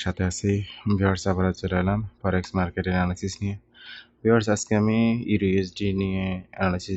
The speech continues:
দেখাবো। আমি যেভাবে অ্যানালিসিসগুলো করি সেভাবেই আপনাদেরকে দেখাবো। ইনশাআল্লাহ এখান থেকে ভালো কিছু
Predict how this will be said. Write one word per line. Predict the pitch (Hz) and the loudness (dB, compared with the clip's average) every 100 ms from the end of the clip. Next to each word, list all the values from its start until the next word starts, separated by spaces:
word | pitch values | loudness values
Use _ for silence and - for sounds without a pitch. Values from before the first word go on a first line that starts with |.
| 98 | -4
দেখাবো। | 95 90 - | -6 -10 0
আমি | 98 95 | 4 6
যেভাবে | 92 90 | 4 4
অ্যানালিসিসগুলো | 95 90 85 92 95 95 - | 2 2 0 -4 -2 -2 2
করি | 104 101 | 0 2
সেভাবেই | 95 90 90 92 92 | 2 2 2 2 0
আপনাদেরকে | 98 92 90 - 92 92 87 | -2 -2 -2 0 0 2 0
দেখাবো। | 90 92 92 107 - | 0 2 2 0 -2
ইনশাআল্লাহ | 117 120 113 113 | 2 4 6 6
এখান | 110 | 4
থেকে | 107 113 | 4 4
ভালো | 101 101 | 4 2
কিছু | 101 | 0